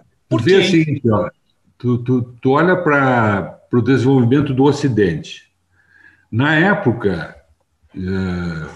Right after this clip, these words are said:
Speaker 2: de mil, de mil, mil e cem, por aí, do, do, durante a Idade Média, o maior desenvolvimento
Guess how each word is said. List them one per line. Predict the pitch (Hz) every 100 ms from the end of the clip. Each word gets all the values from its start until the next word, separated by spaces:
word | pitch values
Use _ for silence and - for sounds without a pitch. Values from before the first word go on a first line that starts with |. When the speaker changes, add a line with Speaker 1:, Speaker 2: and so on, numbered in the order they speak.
| - _ _ _
Speaker 2:
de | 82 92
mil, | 92 113 127 117 95 78 - -
de | 87
mil, | 85 113 143 123
mil | 85 80
e |
cem, | - 104 123 120
por | 80
aí, | 78 95 127 127 - _ _ _
do, | _ 76 82
do, | 78 90
durante | 80 - 95 95 92
a | 90
Idade | 92 80
Média, | 90 113 123 104 - - - _ _
o | 120
maior | 113 120 120 143 180 190 117 90 - _ _ _ _
desenvolvimento | 101 131 135 123 135 113 120 120 123 120 98